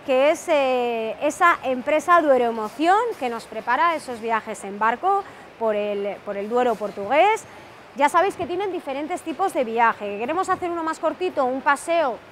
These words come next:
Mm, perfecto. ¿Que queremos hacer, eh, algo un poco que vaya más allá? Bueno, pues tienen la opción de esa bajada de esclusas, catas de vino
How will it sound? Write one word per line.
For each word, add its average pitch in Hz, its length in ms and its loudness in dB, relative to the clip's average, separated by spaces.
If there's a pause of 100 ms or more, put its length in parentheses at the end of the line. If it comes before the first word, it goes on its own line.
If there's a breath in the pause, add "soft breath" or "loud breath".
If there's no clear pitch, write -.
(100)
Mm, 226 920 -8
perfecto. 226 580 0 (300 loud breath)
¿Que 262 160 0
queremos 320 380 2
hacer, 349 440 4
eh, 302 400 0
algo 330 540 2 (100)
un 311 500 -4
poco 294 680 0
que 294 140 -2
vaya 277 380 2
más 277 200 -2
allá? 320 240 2
Bueno, 311 280 -2
pues 208 160 -10
tienen 269 280 -4
la 254 140 0
opción 277 400 -2 (480 loud breath)
de 226 420 0
esa 247 220 2
bajada 240 400 0
de 247 60 -6
esclusas, 208 760 -6
catas 220 360 -4
de 240 120 -4
vino 214 600 -6